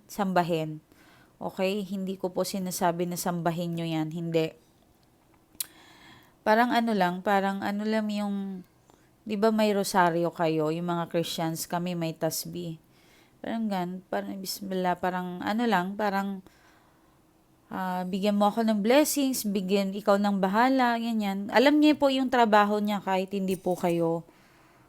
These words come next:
mag-ano sa kanya. Wag niyo lang pong sambahin. Hi-, ayaw nila pong sinasamba sila. Okay? Siyempre, bawal na yun. Okay? So, yan. Kung gusto niyo mag-order sa akin, sabihan niyo po ako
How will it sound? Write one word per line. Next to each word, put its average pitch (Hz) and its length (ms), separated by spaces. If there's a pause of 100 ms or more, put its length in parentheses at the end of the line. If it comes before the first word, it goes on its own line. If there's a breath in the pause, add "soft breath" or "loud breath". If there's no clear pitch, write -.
(240 soft breath)
mag-ano 175 320
sa 170 240
kanya. 165 320
Wag 196 160
niyo 208 160
lang 202 160
pong 190 160
sambahin. 170 640
Hi-, 196 300
ayaw 196 180
nila 185 320
pong 180 220
sinasamba 165 680
sila. 156 400 (400 loud breath)
Okay? 180 400
Siyempre, 175 760 (420)
bawal 160 480
na 156 140
yun. 151 340 (960 loud breath)
Okay? 214 400
So, 202 460
yan. 214 420 (420)
Kung 196 160
gusto 202 160
niyo 233 160
mag-order 220 560
sa 226 240
akin, 226 160
sabihan 208 400
niyo 202 160
po - 240
ako 214 160